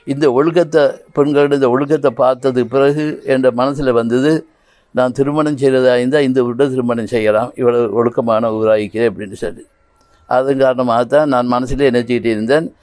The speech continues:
அதே போன்று எனக்கு கிடைத்த நண்பர்கள், அதாவது என்னுடைய மனைவியுடைய மாமா டாக்டர் வாஹிதீன், அவர் நான் ஓய்ந்த மதரசாவுக்கு பக்கத்தில் அவரை கிளினிக்கு அடிக்கடி போய் சந்திப்போம்.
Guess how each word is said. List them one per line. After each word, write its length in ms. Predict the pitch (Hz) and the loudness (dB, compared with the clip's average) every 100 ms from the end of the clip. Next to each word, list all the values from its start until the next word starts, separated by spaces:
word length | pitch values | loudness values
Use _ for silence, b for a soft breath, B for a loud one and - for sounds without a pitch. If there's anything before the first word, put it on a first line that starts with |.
| b | b
அதே 200 | 127 135 | 0 2
போன்று 580 | 123 131 127 135 143 123 | 2 0 0 0 0 2
எனக்கு 260 | 127 127 120 | 2 2 0
கிடைத்த 320 | 123 120 120 | -2 0 0
நண்பர்கள், 600 | 110 127 123 120 117 107 | 0 0 2 2 0 -2
அதாவது 680 | - 117 117 120 135 135 123 | -2 2 2 0 2 2 0
என்னுடைய 420 | 123 117 120 117 _ b b - | -4 -2 -2 -2 _ b b -4
மனைவியுடைய 500 | 123 120 120 120 107 | -2 -2 -2 -2 0
மாமா 320 | 123 120 113 | 0 0 0
டாக்டர் 340 | 110 110 123 | -2 -2 -2
வாஹிதீன், 500 | 110 117 123 123 127 _ _ _ _ | 0 0 -2 -6 -8 _ _ _ _
அவர் 320 | - 117 123 117 - _ | -2 0 0 -4 -10 _
நான் 180 | 123 123 | -4 -2
ஓய்ந்த 280 | 123 135 120 | 2 2 2
மதரசாவுக்கு 420 | 117 127 139 127 | 0 2 0 0
பக்கத்தில் 400 | 117 117 123 123 | -2 -2 -2 2
அவரை 280 | 120 117 110 | 2 2 2
கிளினிக்கு 560 | 131 131 127 117 117 | 2 0 -2 -2 0
அடிக்கடி 380 | 117 120 120 117 | 0 0 -2 -2
போய் 280 | 110 110 107 - - _ | -4 -8 -8 -20 -20 _
சந்திப்போம். 480 | 120 117 120 113 139 | -2 0 -2 0 -4